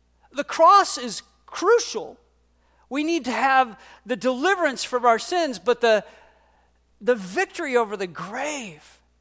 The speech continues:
just is the catalytic last thing, or the zenith, if you will. Probably not the catalytic, but the zenith of whole, all of what Jesus did for us. Because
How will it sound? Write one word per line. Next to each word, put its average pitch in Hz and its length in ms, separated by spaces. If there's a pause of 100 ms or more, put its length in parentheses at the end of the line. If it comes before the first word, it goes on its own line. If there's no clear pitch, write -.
(1400)
just - 280
is 208 160
the 185 240 (560)
catalytic 269 920 (140)
last 247 560
thing, 262 340
or 214 80
the 202 180
zenith, 202 640
if 196 180
you 175 80
will. 156 180
Probably 208 280
not 175 120
the 180 60
catalytic, 170 560
but 202 120
the 208 100
zenith 170 600
of 185 260
whole, - 720 (100)
all 277 240
of 226 80
what 247 160
Jesus 247 380
did 349 240
for - 260 (140)
us. - 180 (1500)
Because 254 540